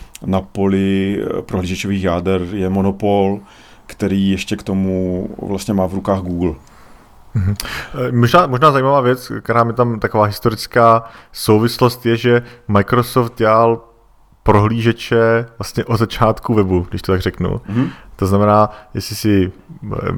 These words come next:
Speaker 2: já si vzpomínám z literatury na prohlížečové války, to znamená Netscape a,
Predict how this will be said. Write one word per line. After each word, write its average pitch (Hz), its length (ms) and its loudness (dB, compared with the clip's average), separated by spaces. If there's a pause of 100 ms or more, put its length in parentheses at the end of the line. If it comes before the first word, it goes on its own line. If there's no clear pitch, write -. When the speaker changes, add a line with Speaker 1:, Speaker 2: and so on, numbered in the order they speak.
(120)
Speaker 2:
já 101 180 6
si - 80 -2
vzpomínám 120 460 2
z 101 100 -6
literatury 110 600 2
na 104 320 2 (220)
prohlížečové 117 600 0
války, 104 480 4
to 104 100 -4
znamená 107 240 2
Netscape 110 580 0
a, 113 280 2